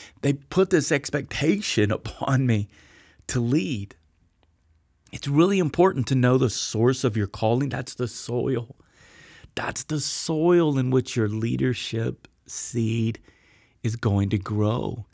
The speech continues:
And you need to know this, because when leadership is hard, and it will be difficult at times, it's good to go back and say, "Is my soil still good?" Just like we did in that greenhouse,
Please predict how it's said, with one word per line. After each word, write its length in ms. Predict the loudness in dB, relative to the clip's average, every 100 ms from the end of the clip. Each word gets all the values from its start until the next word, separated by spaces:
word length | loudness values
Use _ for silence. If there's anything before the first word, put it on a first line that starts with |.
| _ _ -20 _
And 160 | 2 4
you 100 | 4
need 220 | 2 2
to 80 | 2
know 300 | 6 4 4
this, 200 | 2 -2
because 340 | -4 -2 0
when 320 | 2 2 2
leadership 540 | 2 4 4 2 -2 -4
is 140 | -8
hard, 600 | -10 -4 0 4 4 2
and 160 | 0 0
it 200 | -2 -4
will 420 | 0 4 6 4
be 200 | 4 2
difficult 680 | 2 -2 -2 -4 -2 -4 -4
at 140 | -6
times, 520 | 0 0 0 -4 -10 _ _ _ _ _ -20 _ -4
it's 160 | -4
good 200 | 2 2 4
to 60 |
go 160 | 4 4
back 260 | 4 2
and 80 | -2
say, 280 | -2 -4 -2
"Is 240 | 0 0 0
my 220 | 0 0
soil 1000 | -4 -8 -2 0 2 2 2 2 0 -4 _ _ -10
still 500 | -8 -4 -4 -4 -4
good?" 500 | -6 -6 -6 -10 -16 _ _ _ _ _
Just 140 | -4 -2
like 140 | 2
we 80 | 4
did 160 | 4 2
in 80 |
that 160 | 0 -2
greenhouse, 580 | 0 2 2 2 2